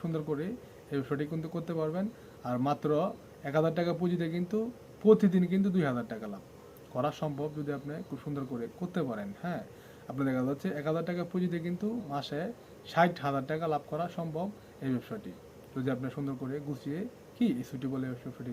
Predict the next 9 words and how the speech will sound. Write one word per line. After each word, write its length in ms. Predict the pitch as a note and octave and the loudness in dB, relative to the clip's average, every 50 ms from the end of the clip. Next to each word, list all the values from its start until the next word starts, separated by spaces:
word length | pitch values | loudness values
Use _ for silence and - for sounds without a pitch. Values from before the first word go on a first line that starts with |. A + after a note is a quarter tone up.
| B2 | -6
কিন্তু 180 | C3 C#3+ E3 G3 A3+ A#3+ - - - - - | -6 -4 -4 -4 -4 -6 -8 -12 -16 -14 -12
যদি 140 | - C3 C3 C3 | -6 -4 -2 -2
আপনি 100 | B2 A#2+ A#2 - | 0 -2 -2 0
করতে 200 | D#3+ D#3+ - F3 C#3+ A#2+ | 0 2 2 2 2 2
পারেন। 200 | A2 G#2 G2 F#2 - - - - - - - - | 0 -4 -6 -10 -10 -12 -12 -14 -14 -14 -10 -4
হ্যাঁ, 140 | - F#3 E3 C#3 | 0 0 2 4
ব্যবসাটি 300 | D#3+ E3 E3 - E3 E3 E3+ E3+ | 2 2 2 2 0 2 2 2
হচ্ছে 240 | F#3+ F#3 - - F3 D#3+ F#3 A3+ - - - - - - - | 0 0 0 0 -2 -2 -2 -4 -8 -10 -14 -16 -10 -6 -2
আপনার 160 | C3 C#3 D3 | 0 2 4